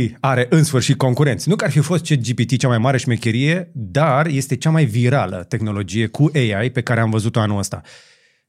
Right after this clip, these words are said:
Așadar, învățați două cuvinte noi. Unul dintre acele cuvinte noi este Bing. Nu știu câți dintre voi foloseau Bing până acum,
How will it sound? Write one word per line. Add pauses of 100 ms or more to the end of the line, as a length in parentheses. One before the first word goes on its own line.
Așadar, (480)
învățați
două
cuvinte
noi. (560)
Unul
dintre
acele
cuvinte
noi
este
Bing.
Nu
știu
câți
dintre
voi
foloseau
Bing
până
acum,